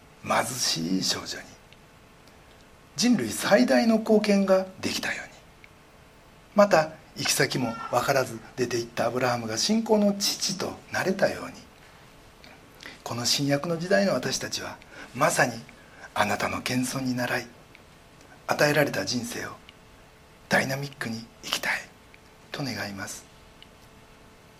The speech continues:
遠く離れたこの地球においてくださった主イエスのご降誕に心から感謝し、またその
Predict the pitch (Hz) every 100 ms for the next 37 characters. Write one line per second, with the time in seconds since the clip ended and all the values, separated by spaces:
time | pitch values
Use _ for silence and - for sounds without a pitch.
0 | - - - - - - - - - -
1 | - - 110 - 104 - - - - 110
2 | 117 117 - - 107 117 - 95 - -
3 | - - - - - - - - - -
4 | 156 156 - 123 95 - - - 113 110
5 | 98 98 120 117 110 107 110 - - -
6 | - 233 214 - - - - - - 131
7 | 139 143 127 - - - - - - -
8 | - 143 143